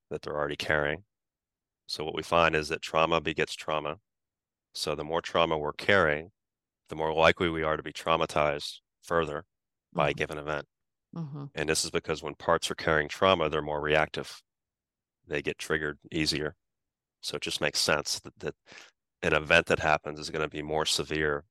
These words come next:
Speaker 1: to parts who are already carrying stuff from the past. So this is why multiple people can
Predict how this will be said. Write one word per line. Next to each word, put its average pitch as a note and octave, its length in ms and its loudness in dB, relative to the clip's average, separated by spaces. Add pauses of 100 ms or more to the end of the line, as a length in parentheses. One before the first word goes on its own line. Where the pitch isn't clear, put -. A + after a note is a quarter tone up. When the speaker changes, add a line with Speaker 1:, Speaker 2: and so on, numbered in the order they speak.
Speaker 1:
to - 100 -8
parts - 340 -2
who - 140 -6
are D2+ 160 0
already D2+ 280 2
carrying D2+ 460 0
stuff - 480 -2 (500)
from D2+ 160 -10
the C#2+ 80 -10
past. D2 460 -4 (840)
So D#2 420 0 (280)
this F#2+ 180 2
is G2 100 -2
why E2+ 180 6
multiple E2+ 400 2
people F2+ 300 -4
can D2+ 360 -8